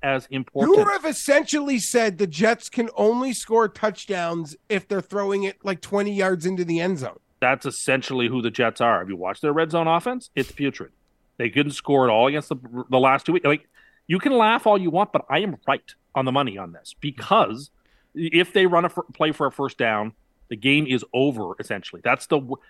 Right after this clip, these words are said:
Speaker 1: Buffalo,
Speaker 2: They're
Speaker 1: a hundred percent.
Speaker 2: not gonna run there.
Speaker 1: Of course they are. Of course Mike White is gonna, who is be, who is in absolute agony, is gonna take his free one underneath and hope that his guy can break it and get across the goal line.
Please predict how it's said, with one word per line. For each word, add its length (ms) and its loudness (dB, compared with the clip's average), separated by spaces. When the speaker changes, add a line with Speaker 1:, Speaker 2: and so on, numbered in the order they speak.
Speaker 1:
Buffalo, 440 4
Speaker 2:
They're 80 0
Speaker 1:
a 40 -4
hundred 320 0
percent. 380 6
Speaker 2:
not 100 -2
gonna 200 -2
run 360 2
there. 440 -2
Speaker 1:
Of 180 4
course 240 6
they 160 8
are. 420 4
Of 80 -12
course 180 2
Mike 220 4
White 240 2
is 80 -6
gonna, 220 0
who 140 0
is 300 2
be, 240 -4
who 160 4
is 220 -2
in 240 0
absolute 680 2
agony, 420 0
is 160 -6
gonna 160 0
take 180 -2
his 140 -4
free 240 -4
one 160 0
underneath 440 0
and 120 -2
hope 180 0
that 100 2
his 120 0
guy 240 4
can 160 -6
break 260 -2
it 140 -10
and 100 -16
get 160 -2
across 380 0
the 80 -14
goal 200 -2
line. 200 -10